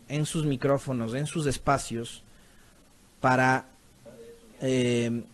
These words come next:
defender a quienes en ese momento se oponían al gobierno de Correa y para atacar las ejecutorias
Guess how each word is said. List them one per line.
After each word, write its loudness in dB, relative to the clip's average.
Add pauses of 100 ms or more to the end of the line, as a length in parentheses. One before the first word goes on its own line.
(160)
defender 6
a 2
quienes 0
en -2
ese -2
momento 0
se 4
oponían 4 (540)
al 4
gobierno 6
de 2
Correa -2 (640)
y 6 (240)
para 2 (420)
atacar 2 (400)
las 2
ejecutorias 2